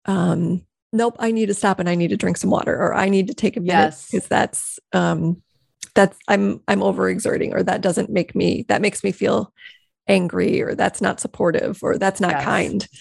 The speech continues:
Speaker 1: Um, and that's all ages. So that's not, that's not just little kids. It gives the older kids almost a,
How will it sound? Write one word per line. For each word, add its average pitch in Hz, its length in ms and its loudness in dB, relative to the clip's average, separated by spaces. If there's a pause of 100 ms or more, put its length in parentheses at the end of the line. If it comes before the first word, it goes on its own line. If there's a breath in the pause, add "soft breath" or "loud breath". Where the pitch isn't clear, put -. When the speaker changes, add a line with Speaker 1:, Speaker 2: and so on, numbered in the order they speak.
(520 loud breath)
Speaker 1:
Um, 160 480 0 (540)
and 233 160 0
that's 370 240 0
all 208 240 0
ages. - 400 -4
So - 140 0
that's 233 340 -2
not, 233 240 0
that's 240 240 0
not 370 180 -2
just - 220 -2
little 226 240 2
kids. 349 520 -6 (1200 loud breath)
It 233 260 4
gives 269 560 -2 (260)
the 202 440 2
older 233 300 6
kids 311 580 -4 (600)
almost 240 460 0 (600)
a, 214 180 4